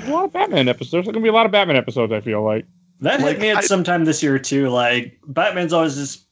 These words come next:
Speaker 2: kind of been this secondary character. I'm like, "Yeah, okay, whatever." But, like, I don't know if it was when I was replaying Arkham Knight or if there's something else that happened. It's like,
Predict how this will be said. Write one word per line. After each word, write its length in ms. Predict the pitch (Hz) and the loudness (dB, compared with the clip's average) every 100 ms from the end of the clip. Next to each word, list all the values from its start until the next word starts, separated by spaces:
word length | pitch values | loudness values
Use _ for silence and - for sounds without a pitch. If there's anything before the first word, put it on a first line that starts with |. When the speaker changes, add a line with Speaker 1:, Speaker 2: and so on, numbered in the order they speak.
| _ - | _ -2
Speaker 2:
kind 180 | 170 151 | 0 2
of 60 | |
been 140 | 139 139 | 4 2
this 140 | 131 | 2
secondary 460 | 139 120 135 131 131 | 0 0 2 2 2
character. 420 | 127 123 127 139 | 2 2 2 -2
I'm 80 | 131 | 0
like, 200 | 117 120 | -2 0
"Yeah, 140 | 120 | 0
okay, 260 | 113 - 101 | 0 -2 -2
whatever." 460 | 101 101 104 107 - | 0 0 0 -2 0
But, 100 | 135 | 0
like, 720 | 135 143 143 143 139 123 - _ _ _ | 2 2 2 2 2 -2 -16 _ _ _
I 80 | 139 | 0
don't 160 | 202 220 | 0 0
know 100 | 214 | -2
if 100 | 190 | 0
it 60 | |
was 140 | 202 175 | -2 0
when 120 | 190 | 0
I 40 | |
was 120 | 190 151 | 0 0
replaying 360 | 170 175 180 | 0 0 0
Arkham 340 | 143 156 156 160 | 2 0 0 0
Knight 280 | 139 147 147 | 2 2 0
or 60 | |
if 60 | 131 | 2
there's 220 | 131 131 | 0 0
something 300 | 170 160 135 | -2 0 2
else 160 | 135 135 | 2 0
that 140 | 117 | 0
happened. 380 | 120 117 117 113 | 2 0 -2 -6
It's 180 | 107 123 | -6 -2
like, 220 | 120 | -2